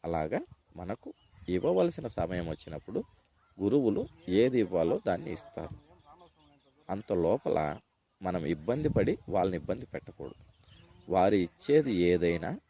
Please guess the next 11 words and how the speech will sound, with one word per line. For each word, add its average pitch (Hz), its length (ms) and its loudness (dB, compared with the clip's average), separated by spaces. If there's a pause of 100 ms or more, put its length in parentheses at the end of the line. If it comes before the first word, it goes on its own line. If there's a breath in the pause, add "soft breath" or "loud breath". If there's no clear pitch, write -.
(160)
భక్తి - 340 -10
శ్రద్ధలతో 113 680 0
మనం 82 280 -4 (180)
చేస్తే 87 380 -4 (540)
శుభం 180 260 -4 (100)
చేకూరుతుంది. 87 640 -4 (1200)
వారు 107 220 4
ఇచ్చిన 170 320 0
దానికి 156 320 0
సంబంధించి 80 800 -4 (400)
మనము 92 320 -2